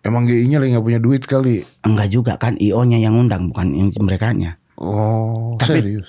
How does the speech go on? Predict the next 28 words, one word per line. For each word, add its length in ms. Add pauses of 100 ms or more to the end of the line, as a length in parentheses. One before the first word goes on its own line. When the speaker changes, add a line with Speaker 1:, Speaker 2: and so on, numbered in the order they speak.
Speaker 2:
tapi 320
itu 180
yang 160
paling 300
fatal 420
sih. 240
Maksudnya 320
karena 260
kan 160
waktu 300
itu 80
juga 240
latah. 480 (840)
Speaker 1:
Oh. 520
Speaker 2:
Terus 220
menyembuhkan 580
diri, 280
terapis, 580
alhamdulillah, 580
puji 280
Tuhan, 200
sembuh. 420
Speaker 1:
Berarti 320
kemarin 440
tuh 100
giring 400
berdoa 480
ya? 220